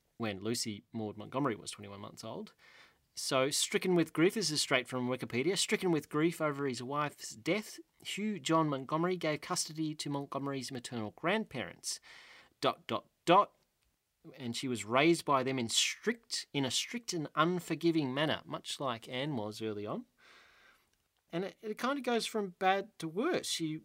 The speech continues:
despite having relatives nearby, much of her childhood was spent alone.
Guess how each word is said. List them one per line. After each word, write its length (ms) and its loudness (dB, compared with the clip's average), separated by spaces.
despite 500 2
having 280 -2
relatives 480 -2
nearby, 440 4
much 300 -2
of 100 -8
her 140 -4
childhood 600 -2
was 140 -2
spent 280 -2
alone. 460 0